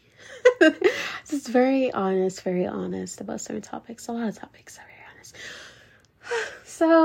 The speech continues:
um, yeah, I've missed you guys, and loving me finally coming to you in twenty twenty-four,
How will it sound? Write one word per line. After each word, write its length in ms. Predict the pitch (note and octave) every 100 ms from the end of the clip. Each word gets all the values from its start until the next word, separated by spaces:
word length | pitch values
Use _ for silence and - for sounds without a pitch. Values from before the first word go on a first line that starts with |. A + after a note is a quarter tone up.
| E4 -
um, 500 | C#4+ D4 D4+ D4 C4+ - _ - - _ _ _ _ - - - - -
yeah, 240 | B3+ B3 A3
I've 220 | G#3 A3+
missed 280 | A3+ - A3+
you 80 |
guys, 540 | G#3+ G#3+ A3+ A#3+ - - -
and 840 | A3 G#3+ G#3 G#3+ A#3 - A#3+ A3
loving 260 | A#3 D4 D4+
me 140 | D4+
finally 840 | D4 D#4 D4+ A#3+ G#3 A3+ B3 C#4+ - - - - - - - - _
coming 360 | - C#4+ F4 E4+
to 160 | -
you 440 | G#3 G#3 A#3 C4 D4
in 460 | G3 F#3+ F#3 F#3+ G#3 _ _
twenty 420 | - G#3+ A3+ B3
twenty-four, 640 | A#3 A3 A#3+ - - A#3